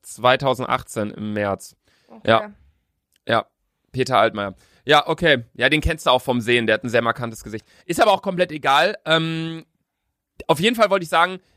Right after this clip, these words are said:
Speaker 1: die haben natürlich nicht als einziges Ziel die Wirtschaft. Die wollen, dass alles läuft. Allerdings ist alles miteinander verknüpft, natürlich, ne? Wenn das
Speaker 2: Ja.
Speaker 1: Gesundheitssystem nicht richtig läuft und mehr Leute werden krank, ähm, dann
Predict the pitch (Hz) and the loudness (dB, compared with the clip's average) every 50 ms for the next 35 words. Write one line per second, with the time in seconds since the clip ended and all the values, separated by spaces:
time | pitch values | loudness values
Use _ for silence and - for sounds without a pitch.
0 | _ - - 131 143 156 160 - 151 139 127 156 151 - 127 117 - - 123 143 | _ -12 -6 -4 0 0 0 2 0 0 0 0 0 0 0 0 0 0 -2 0
1 | 135 - 143 123 123 - - - 135 135 127 117 95 101 123 - - - 87 - | -2 -4 -6 -6 -6 -6 -4 -4 -2 -2 0 0 2 2 2 0 0 -4 -10 -12
2 | - _ _ _ _ _ - 123 113 123 147 156 156 147 - - 131 151 156 143 | -14 _ _ _ _ _ -14 -6 0 2 2 2 2 0 -2 0 0 0 0 0
3 | - 127 110 101 101 98 - - 117 - - 135 135 - - - - _ - 131 | -2 -2 0 0 0 0 0 0 0 0 0 0 -2 -6 -8 -14 -6 _ 2 2
4 | 147 156 160 - 160 135 143 139 131 131 131 127 - - 117 - - 147 143 123 | 4 2 2 0 -2 -4 -2 0 0 0 0 -2 -4 -6 -10 -8 -2 -2 -2 -2
5 | - - - - - 101 113 - - 104 95 92 - - 110 113 143 - _ _ | -2 -8 -20 -18 -16 -16 -14 -10 -8 -8 -8 -8 -8 -6 -4 -4 -4 -4 _ _
6 | _ _ _ _ - 120 135 127 247 240 233 226 180 190 180 160 143 - 143 123 | _ _ _ _ -2 0 2 2 4 4 2 2 2 2 0 0 -2 -2 -6 -4
7 | - 147 139 135 135 - 131 135 - - 113 - 131 139 160 156 135 - 120 120 | 0 0 0 0 -2 -6 -8 -12 -14 -16 -10 -4 -2 0 2 0 0 -2 -6 -6
8 | 117 127 135 135 139 139 135 135 120 120 117 117 110 - - 139 143 156 139 113 | -2 0 2 2 2 2 0 0 -2 -2 -2 -2 -4 -8 -2 0 0 0 0 -2
9 | - _ _ _ _ _ _ _ _ _ - 127 127 127 123 123 123 120 - _ | -10 _ _ _ _ _ _ _ _ _ 2 2 2 2 -2 -6 -8 -12 -16 _
10 | _ _ _ _ - 127 135 143 135 | _ _ _ _ -4 -4 -2 -4 -6